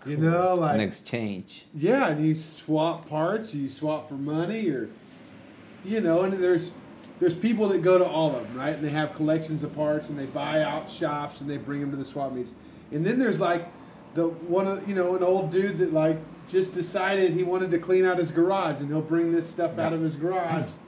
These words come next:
Speaker 1: <clears throat> and just lay it on the ground.
Speaker 2: Yeah, that's
Speaker 1: It's
Speaker 2: amazing.
Speaker 1: crazy.
Speaker 2: From here, we see the U S and the image, at least I have, is that everybody has a garage and
Speaker 1: <laughs>
Speaker 2: tools and works on his vehicles.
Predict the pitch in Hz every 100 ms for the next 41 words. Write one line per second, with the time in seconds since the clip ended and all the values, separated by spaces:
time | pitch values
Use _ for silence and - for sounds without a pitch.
0 | - - - 147 151 156 139 131 151 165
1 | 180 185 180 180 160 180 180 165 143 147
2 | - - - - 101 92 98 95 113 104
3 | 107 - 101 92 139 - - - 98 -
4 | 127 139 127 117 110 131 131 131 117 113
5 | 113 117 117 135 139 - 107 107 107 104
6 | 104 110 151 139 131 - - - - -
7 | - 92 117 113 113 110 - 127 139 -
8 | - - 107 135 - - 156 185 160 185
9 | 190 190 185 185 160 165 185 - - -
10 | - - - - 131 127 131 131 - 165
11 | 190 208 208 180 151 143 135 156 190 185
12 | 190 170 - 165 143 147 185 196 202 214